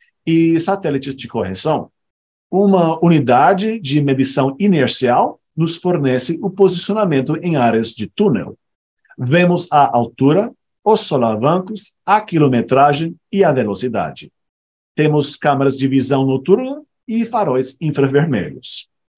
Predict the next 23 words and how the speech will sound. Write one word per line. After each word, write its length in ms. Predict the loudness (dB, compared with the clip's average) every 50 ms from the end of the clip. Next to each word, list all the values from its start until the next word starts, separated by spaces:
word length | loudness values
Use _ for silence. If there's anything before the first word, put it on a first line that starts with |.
| _ _ _ -20 -18 _
E 520 | 2 2 4 4 4 4 6 6 4 4 2
já 300 | 2 2 2 4 4 2
vemos 500 | 2 2 2 2 2 0 0 -2 -4 -4 -2
os 220 | -2 -2 -2 0
dados 400 | 0 2 2 2 4 4 2 2
brutos 560 | 0 0 2 2 4 4 4 2 0 -6 -6 -8
para 220 | -6 -4 -2 0
o 80 | 0 0
zigue-zague, 840 | 0 -2 -4 -2 -4 -4 -4 -2 -2 -2 -2 -2 -4 -6 -6 -6 -10 _ _ _ -18 -4
a 120 | 0 0 0
seção 560 | 0 0 0 0 2 2 2 2 0 0 2
transversal, 960 | 2 2 2 2 2 2 0 0 0 -2 -4 -4 -4 -4 -4 -4 -6 -6 -10 -16 -18 _ _ _ _ _ _ _ _
o 420 | 4 6 6 8 8 6 6 4 4
ângulo 400 | 2 4 6 4 4 4 2 2
de 140 | 2 0
torção 720 | -2 0 -2 -2 -2 -2 -4 -4 -6 -4 -4 -4 -4 -4 -6 -8 -10 -6
e 120 | 0 2 2
a 100 | 2 2
espessura 880 | 0 0 -2 0 2 2 2 2 0 -2 0 0 2 4 4 2 2
do 160 | -2 -6 -6
fio 240 | -6 -4 -4 -4 -4
de 80 | -4 -4
contato. 520 | -2 -2 0 2 2 2 2 0 -4 -14